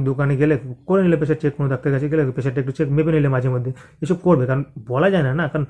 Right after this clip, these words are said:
প্রেশার তোমার হাই থাকলে তুমি বুঝতে পারবে না, কিন্তু বুঝতে পারবে না কিন্তু প্রেশার হাই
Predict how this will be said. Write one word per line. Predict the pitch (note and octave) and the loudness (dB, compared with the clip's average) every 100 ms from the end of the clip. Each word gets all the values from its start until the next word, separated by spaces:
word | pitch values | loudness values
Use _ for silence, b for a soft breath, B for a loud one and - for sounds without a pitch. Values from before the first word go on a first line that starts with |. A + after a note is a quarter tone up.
| B B - | B B -6
প্রেশার | D3+ F3 | -4 0
তোমার | F3+ C3 | 0 0
হাই | C3+ D3+ | 0 0
থাকলে | E3+ | 0
তুমি | F3 E3+ | 0 -2
বুঝতে | F3 F#3 | -2 -2
পারবে | B2 A2 G#2+ | -2 -2 -8
না, | B2+ _ _ _ _ _ _ - | -16 _ _ _ _ _ _ -6
কিন্তু | A#2+ A#2 | -4 -4
বুঝতে | C#3 - | -4 -2
পারবে | D#3+ C3+ | 0 0
না | B2+ | 0
কিন্তু | B2 B2 B2+ | -2 -4 -6
প্রেশার | B2 C3+ | -4 -4
হাই | A2+ | -2